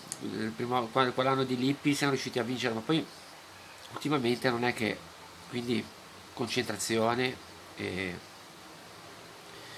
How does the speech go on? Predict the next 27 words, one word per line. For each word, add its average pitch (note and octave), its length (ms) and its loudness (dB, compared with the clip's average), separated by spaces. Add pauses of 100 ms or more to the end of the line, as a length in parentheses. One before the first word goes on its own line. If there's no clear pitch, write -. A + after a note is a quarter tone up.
(320)
tanti B2 240 4
giocatori B2 380 4
devono B2+ 200 6
entrare A#2+ 220 4
ancora A#2 220 2
nella A2+ 120 2
mentalità A2 480 2
di A2+ 120 4
aggredire G#2+ 480 4
alto, G2+ 680 2 (320)
che G#2 100 0
Sarri G#2 280 4
vuole G#2+ 200 2
aggredire G2+ 380 0
alto. F#2 280 -2 (220)
Svegliamoci A#2 600 8
tutti, - 340 -6
perché F#2+ 380 -2 (720)
si - 180 -2
parte A2 340 6
col F#2+ 140 2
botto. G2 580 2
Abbiamo G2+ 260 0
tre A2 140 0
partite, A2 400 0
co-, A2 180 0
abbiamo, G#2 460 4